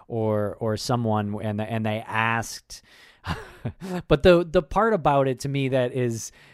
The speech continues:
funny or maybe too random to believe that Homer and donuts, that's, they're synonymous together. For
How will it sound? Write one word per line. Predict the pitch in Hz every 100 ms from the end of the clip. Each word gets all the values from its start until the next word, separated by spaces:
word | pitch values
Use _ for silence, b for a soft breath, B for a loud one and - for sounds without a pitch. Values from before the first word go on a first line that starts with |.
| b
funny | - 139 139 135
or | 131 123 117 113 151
maybe | 135 127 123 113
too | - 151
random | 127 120 113 110 104
to | - 110 104
believe | - 120 123 107 104 -
that | 120 120 113 110 -
Homer | - 165 139 120 - b b b
and | 131 117
donuts, | 139 131 117 -
that's, | - 120 - - -
they're | 131 123
synonymous | - 131 139 101 85
together. | - 92 87 92
For | - 151 139 127 120 117 104